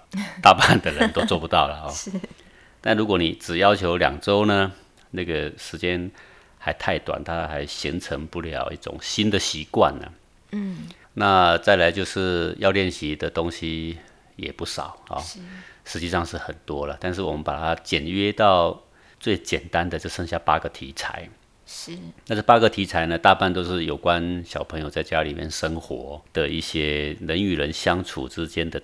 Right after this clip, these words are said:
Speaker 1: 重要的节点啊，
Speaker 2: 节点。
Speaker 1: 来加以练习。好，各位，我们为什么要练习这些东西呀？所以为什么要规定这些功课啊？啊，各位，你有没有发现说，呃，你跟你的亲戚见面，他带着小孩来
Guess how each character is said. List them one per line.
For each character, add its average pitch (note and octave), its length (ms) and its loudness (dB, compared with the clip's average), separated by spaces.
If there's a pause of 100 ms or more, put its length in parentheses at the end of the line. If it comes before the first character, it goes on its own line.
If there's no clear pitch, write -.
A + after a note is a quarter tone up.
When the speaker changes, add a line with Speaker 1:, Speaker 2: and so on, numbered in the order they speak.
Speaker 1:
重 F2 300 0
要 F2 180 0
的 D#2+ 200 -8
节 E2 400 -4
点 C#2+ 280 0 (540)
啊， - 140 -16
Speaker 2:
节 F#3 320 -10
点。 F#3 260 -8
Speaker 1:
来 - 140 -8 (160)
加 F#2 260 4
以 D#2 140 0
练 F2+ 280 4
习。 D2 540 -6 (840)
好， - 120 -8
各 A#2+ 160 -2
位， B2 80 2
我 F2 80 2
们 F#2 320 0
为 - 80 -4
什 - 100 -6
么 E2 100 -4
要 F2 40 2
练 F#2+ 140 -2
习 D2+ 100 -10
这 D#2+ 160 -6
些 D#2+ 100 -8
东 D2+ 200 -8
西 D2 180 -12
呀？ D#2 320 -12
所 F#2+ 100 0
以 A2+ 40 2
为 A#2 80 4
什 E2+ 100 -2
么 D#2+ 80 0
要 E2+ 60 -2
规 F2+ 100 0
定 F2 140 0
这 E2 80 -6
些 E2 120 -2
功 D#2+ 160 -4
课 D2+ 200 -8
啊？ B1 100 -12 (380)
啊， C#2+ 260 -10
各 - 80 -6
位， G2 80 -4
你 F#2 60 -2
有 F2+ 60 -2
没 F2 60 -2
有 E2 60 -4
发 F2 160 -2
现 F2 220 -4
说， E2 380 -2 (760)
呃， D2+ 400 -4 (100)
你 D#2+ 100 -8
跟 G#2+ 140 -2
你 G2+ 80 0
的 D#2+ 100 -2
亲 - 220 -8
戚 E2 420 -4
见 F2+ 180 -4
面， E2 280 -4
他 F2 100 -4
带 E2+ 140 -2
着 D#2+ 80 -8
小 C#2 180 -6
孩 - 200 -8
来 - 180 -12